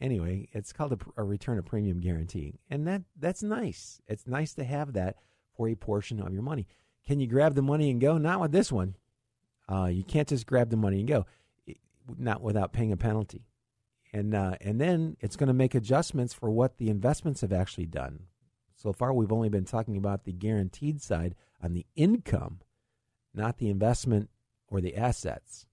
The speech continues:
Okay, the assets are gonna do whatever the index does that it's invested in.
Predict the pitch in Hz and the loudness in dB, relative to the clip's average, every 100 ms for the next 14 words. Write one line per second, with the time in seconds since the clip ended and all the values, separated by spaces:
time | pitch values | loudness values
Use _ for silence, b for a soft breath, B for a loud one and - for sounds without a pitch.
0 | _ _ - 104 90 113 120 143 - 107 | _ _ -20 -14 -4 -2 0 -2 -2 0
1 | 101 95 104 98 95 98 95 90 95 110 | 0 2 4 4 4 2 0 0 0 -2
2 | 104 92 90 - - - 98 87 87 87 | 2 2 0 -6 -12 -10 -4 -2 -2 -4
3 | 90 82 _ - 85 85 95 147 - 80 | -8 -8 _ -12 -6 0 4 4 4 -4
4 | 58 | -6